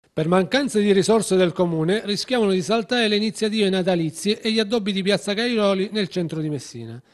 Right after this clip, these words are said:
ma grazie all'aiuto di alcune associazioni e imprenditori privati è stato possibile installare l'albero di Natale, la ruota panoramica e portare avanti alcuni progetti.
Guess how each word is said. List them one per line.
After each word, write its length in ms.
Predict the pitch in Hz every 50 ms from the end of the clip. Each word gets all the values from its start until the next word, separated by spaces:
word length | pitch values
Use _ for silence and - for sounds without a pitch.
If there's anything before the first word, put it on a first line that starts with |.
| _ - - _ _
ma 120 | 151 160
grazie 320 | 160 240 277 240 - 208
all'aiuto 340 | 190 185 190 220 233 208 190
di 80 | 180 185
alcune 300 | 185 - - 220 208 196
associazioni 640 | 170 - 180 165 170 180 180 - - 196 180 170 160
e 20 |
imprenditori 580 | 156 156 139 - 170 170 165 170 165 180 175 160
privati 540 | 151 160 156 147 139 131 127 127 147 175 - - - - _
è 80 | - 190
stato 260 | - - 226 208 220
possibile 460 | 220 226 - - 269 240 202 208 190
installare 480 | 175 - - 214 208 240 240 214 185 180
l'albero 320 | 202 233 240 220 233 226
di 100 | 214 214
Natale, 460 | 202 196 160 151 143 131 131 123 127 135
la 120 | 175 185
ruota 260 | 180 220 220 185 175
panoramica 640 | 156 190 214 233 226 220 214 220 226 214 226 226 220
e 80 | - -
portare 320 | - 233 180 - 240 233
avanti 260 | 226 240 254 233 -
alcuni 260 | 220 175 - 208 190 185
progetti. 600 | 170 156 139 123 117 131 120 - _ - 127